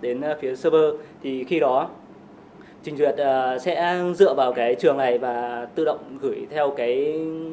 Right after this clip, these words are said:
cookie mà người dùng đã authent tới phía server. Thì khi đó, ờ,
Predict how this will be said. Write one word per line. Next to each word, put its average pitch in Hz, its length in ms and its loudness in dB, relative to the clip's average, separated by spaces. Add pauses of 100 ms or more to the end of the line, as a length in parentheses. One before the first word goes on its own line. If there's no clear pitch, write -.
(160)
cookie 170 400 2
mà 123 180 -6
người 117 140 -10
dùng 117 180 -8
đã 139 420 -8 (180)
authent 147 320 -2 (220)
tới 110 160 -6
phía 117 200 -8
server. 143 300 -2 (420)
Thì 131 260 -6
khi 165 160 -2
đó, 147 300 4 (1800)
ờ, 123 720 -2